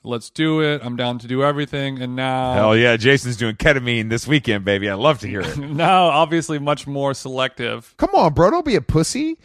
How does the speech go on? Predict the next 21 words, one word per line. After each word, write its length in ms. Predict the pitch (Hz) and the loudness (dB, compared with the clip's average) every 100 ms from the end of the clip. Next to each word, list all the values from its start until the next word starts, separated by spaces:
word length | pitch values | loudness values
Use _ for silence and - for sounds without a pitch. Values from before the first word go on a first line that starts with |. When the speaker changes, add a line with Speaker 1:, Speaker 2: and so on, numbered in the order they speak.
| _ _ | _ _
Speaker 2:
Call 260 | - 196 240 | 2 4 4
Paul, 600 | - 156 143 139 190 - _ _ _ | 2 4 4 4 0 -4 _ _ _
get 180 | 98 156 | -4 -4
some 160 | - 220 | -4 -6
ketamine, 580 | 156 131 131 123 143 156 | -2 -2 -2 -4 -4 -6
and 100 | 147 | 0
go 140 | 160 | 0
to 120 | 190 | 0
some 200 | 196 202 | -4 -6
gay 200 | 156 190 | -2 -2
shit 300 | - - 104 | 0 0 -2
and 140 | 110 107 | -2 -2
turn 240 | 165 180 | -2 0
up, 240 | 277 87 87 | -2 -4 -2
bro. 160 | 98 | 2
That's 180 | 143 170 | 2 0
what 160 | 214 - | -6 -6
you 80 | |
need 240 | 143 143 127 | -6 -6 -6
to 80 | 92 | -6
do. 320 | 101 67 | -6 -6